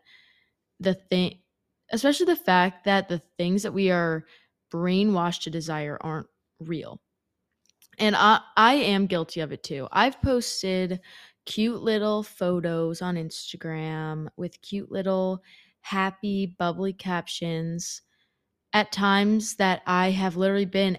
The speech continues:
at my absolute worst. Like,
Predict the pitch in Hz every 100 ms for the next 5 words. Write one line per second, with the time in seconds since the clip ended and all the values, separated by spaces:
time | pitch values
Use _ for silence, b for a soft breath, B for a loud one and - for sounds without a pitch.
0 | - 180 180 175 - 175 170 - 180 165
1 | 165 - 151 165 180 - - - - _
2 | _ _ _ _ _ _ _ _ _ _
3 | _ - 220 202 196